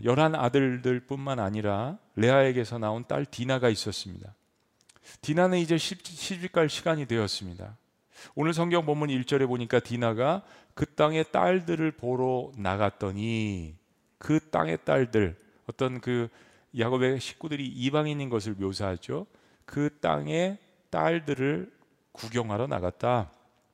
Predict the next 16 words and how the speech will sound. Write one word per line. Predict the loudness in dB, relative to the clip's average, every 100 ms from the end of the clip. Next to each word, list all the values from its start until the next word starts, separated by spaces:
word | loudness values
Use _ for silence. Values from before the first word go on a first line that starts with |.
| _ _ _ _ _ -20 -20 _ _ _ -8
디나는 | 0 4 4 2 -2 -8 -14 _ _ _ -8
가나안 | 2 4 4 4
땅 | 4 4
여자들이 | 2 4 4 2 0
어떻게 | 0 -2 -2 -4
사는지 | -2 -4 -4 -8
궁금했습니다. | -8 -6 -2 -2 -2 -8 -12 -18 _ _ _ _ _ _ _ _ -20 -20 -10
당연한 | 0 2 4 4
호기심입니다. | 2 -2 -2 -4 -6 -8 -10 -14 _ _ _ _ _ _ _ _ -8
아, | -6 -4 -6 -4
세겜 | 0 2 2 0
성읍에 | 0 0 0 0 -2
사는 | 0 -2 -2
세련된 | 2 2 2 2 0
가나안 | 2 2 4 4 2
여인들 | 0 0 2 2